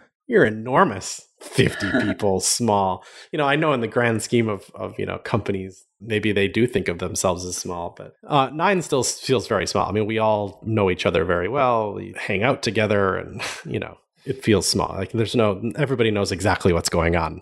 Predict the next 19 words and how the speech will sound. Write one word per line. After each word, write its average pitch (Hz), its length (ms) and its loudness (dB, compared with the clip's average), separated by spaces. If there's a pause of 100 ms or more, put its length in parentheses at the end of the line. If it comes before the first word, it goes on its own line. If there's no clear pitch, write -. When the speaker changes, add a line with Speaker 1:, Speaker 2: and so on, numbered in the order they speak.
(120)
Speaker 2:
with 107 160 0
every 87 240 0
other 82 160 -2
person 80 460 -4 (320)
in 92 100 -12
a 82 80 -10
way. 82 180 -12
You 107 100 -6
know, 95 80 -2
I 107 100 2
think 120 200 -6
that's 127 240 0
when 120 120 -2
you're 107 120 0
not 117 220 0
small 107 280 2
anymore 95 360 -2
is 101 160 -6
when, 90 200 -12